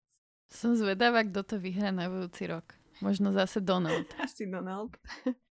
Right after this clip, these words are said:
Speaker 1: To bude opakovane výročná cena pre neho, aby sa cítil dobre.
Speaker 2: Champion for freedom.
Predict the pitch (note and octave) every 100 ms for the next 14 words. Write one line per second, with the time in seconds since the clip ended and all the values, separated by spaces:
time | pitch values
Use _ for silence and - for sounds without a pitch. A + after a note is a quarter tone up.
0 | - - A3+ - A3 A#3+ - A#3 F#3 F#3+
1 | G3 A3 A3 A3+ - A#3+ F#3 B3 G3 F3
2 | - F3+ F#3+ F#3 F3+ - F#3+ G#3 F#3+ -
3 | G#3+ - F#3+ F#3+ F3+ E3 G3 - - -
4 | - - - A3+ A3 A3 G#3 G#3+ - F#3+
5 | G3 G3 G#3 G#3 A3